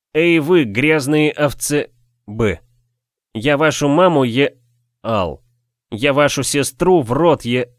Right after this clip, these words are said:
ал! Я вас сейчас всех в ж-, пу, вые-, у!" Перевод с английского. На той стороне одновременно взревело несколько сотен глоток. Проняло. Гордые альбионцы без команды кинулись в атаку.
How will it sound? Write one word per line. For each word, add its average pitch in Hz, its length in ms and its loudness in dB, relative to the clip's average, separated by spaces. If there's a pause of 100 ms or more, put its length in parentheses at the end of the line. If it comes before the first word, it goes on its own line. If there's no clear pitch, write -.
(140)
ал! 98 420 -6 (540)
Я 139 220 0
вас 151 180 0
сейчас 151 420 0
всех 165 300 -2
в 127 140 -6
ж-, 131 240 -4 (420)
пу, 147 300 -2 (280)
вые-, 123 600 0 (400)
у!" 101 240 -6 (880)
Перевод 143 360 -2
с - 60 -4
английского. 120 720 -2 (1160)
На 120 140 -2
той 190 140 0
стороне 175 400 -2
одновременно 151 580 0
взревело 131 460 0
несколько 139 500 -2
сотен 117 400 -2
глоток. 101 540 -6 (280)
Проняло. 95 640 -6 (360)
Гордые 107 500 -4
альбионцы 107 640 -2
без 98 220 -6
команды 135 480 0
кинулись 107 500 -4
в 101 80 -4
атаку. 82 540 -6